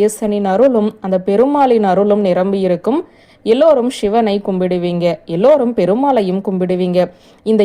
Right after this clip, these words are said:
இரண்டு வகையான நேர்மறை பிரார்த்தனைகளுமே உங்களை சுற்றி இருக்கும். ஆகவே கண்ணை மூடிக்கொண்டு நம்பிக்கையோடு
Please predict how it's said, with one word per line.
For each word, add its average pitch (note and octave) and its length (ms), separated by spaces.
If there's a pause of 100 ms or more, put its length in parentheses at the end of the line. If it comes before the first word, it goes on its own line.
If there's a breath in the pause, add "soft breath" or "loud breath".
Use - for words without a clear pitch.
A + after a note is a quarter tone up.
(140)
இரண்டு E4 320
வகையான G#3 560
நேர்மறை G3 420 (100)
பிரார்த்தனைகளுமே G3+ 800 (100)
உங்களை F#3 240 (120)
சுற்றி A#3+ 300 (100)
இருக்கும். F#3+ 320 (400)
ஆகவே B3 360 (440 loud breath)
கண்ணை G#3 280 (120)
மூடிக்கொண்டு G#3+ 540 (140)
நம்பிக்கையோடு G#3+ 640